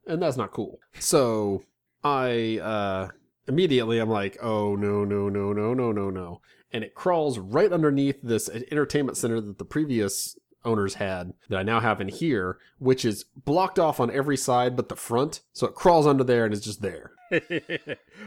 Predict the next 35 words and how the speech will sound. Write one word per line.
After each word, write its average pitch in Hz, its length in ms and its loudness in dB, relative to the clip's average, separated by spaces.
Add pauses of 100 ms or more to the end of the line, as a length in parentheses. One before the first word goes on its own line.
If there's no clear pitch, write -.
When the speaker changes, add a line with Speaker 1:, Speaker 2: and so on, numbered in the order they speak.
Speaker 2:
Watching 104 540 -4
ya. - 100 -12 (480)
Speaker 1:
I 147 80 0
mean, 160 180 8
basically, 117 540 4
but 107 120 0
I'm 110 140 0
also 120 200 0
like, 107 320 -4
I, 113 200 -8 (640)
I 127 80 -8
can't - 340 -2
work 131 260 2
in 127 100 4
here 120 200 4
with 107 200 2
that 104 180 2
under 92 240 -6
there. - 320 -18 (120)
I'm - 180 2
not 233 220 2
that 202 200 -4
man. 175 400 -4
Speaker 2:
<laughs> 165 60 -12
Speaker 1:
I 107 160 0
can't, 120 280 2
I 104 120 -4
can't 113 280 0
do 98 160 -4
that. 78 240 -16
This - 160 -4
is 117 100 -4
not 113 180 0
okay. 78 400 -8 (260)
So, 95 580 0